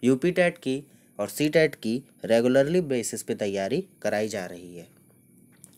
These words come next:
तो जो भी अभी तक इस प्यारी फैमिली का हिस्सा नहीं बना है, हमारे चैनल से नहीं जुड़ा है, बिना कोई देर किए हुए जुड़ जाएं और अपनी जॉब सुनिश्चित करें। आज की इस वीडियो को शुरू करने से पहले मैं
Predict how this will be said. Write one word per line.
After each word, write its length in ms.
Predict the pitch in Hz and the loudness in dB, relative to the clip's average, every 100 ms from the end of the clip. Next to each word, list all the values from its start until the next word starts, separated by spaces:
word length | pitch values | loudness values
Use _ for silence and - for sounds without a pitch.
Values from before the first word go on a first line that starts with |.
| - - | -20 -2
तो 320 | 131 135 139 - _ _ _ _ _ - | 2 2 0 -6 _ _ _ _ _ -2
जो 180 | 123 135 | 0 2
भी 120 | 175 | 2
अभी 160 | 160 | 2
तक 140 | 160 156 | 0 0
इस 220 | 151 - - - | 0 -4 -8 0
प्यारी 220 | 131 143 | 2 2
फैमिली 320 | 143 135 135 | 0 0 0
का 100 | 135 | -2
हिस्सा 220 | 127 139 | -4 -4
नहीं 200 | 123 127 135 | -2 -2 -2
बना 180 | 127 | -2
है, 100 | 123 | -4
हमारे 280 | 123 120 117 | -4 -4 -4
चैनल 320 | 113 113 113 113 | -4 -6 -6 -6
से 140 | 117 | -6
नहीं 220 | 113 135 | -4 -2
जुड़ा 220 | 139 135 | -2 -2
है, 180 | 123 143 - _ _ _ _ - | -2 -6 -14 _ _ _ _ -6
बिना 180 | 113 131 | 0 0
कोई 200 | 131 131 | 0 0
देर 220 | 120 120 117 | 2 0 0
किए 220 | 120 117 | -6 -6
हुए 140 | 117 | -6
जुड़ 180 | 107 101 | -6 -4
जाएं 240 | 107 123 160 - _ _ _ _ | -2 -4 -6 -16 _ _ _ _
और 200 | - 107 | -6 -6
अपनी 300 | 113 - 123 123 | -4 -4 -4 -2
जॉब 360 | 110 160 - _ _ _ - | 0 0 -2 _ _ _ -10
सुनिश्चित 480 | - 117 101 113 95 | -2 -2 0 -6 -6
करें। 280 | 95 95 90 _ _ _ _ _ _ _ _ - | -8 -10 -14 _ _ _ _ _ _ _ _ 2
आज 220 | 127 160 | 4 4
की 100 | 190 | 2
इस 100 | 185 | 2
वीडियो 260 | 170 170 175 | 2 2 2
को 120 | 180 | 0
शुरू 240 | 170 156 | 0 -2
करने 300 | 160 151 156 | 0 0 -2
से 100 | 156 | -4
पहले 320 | 147 139 139 139 | -2 -2 0 -2
मैं 380 | 131 127 127 | -4 -4 -6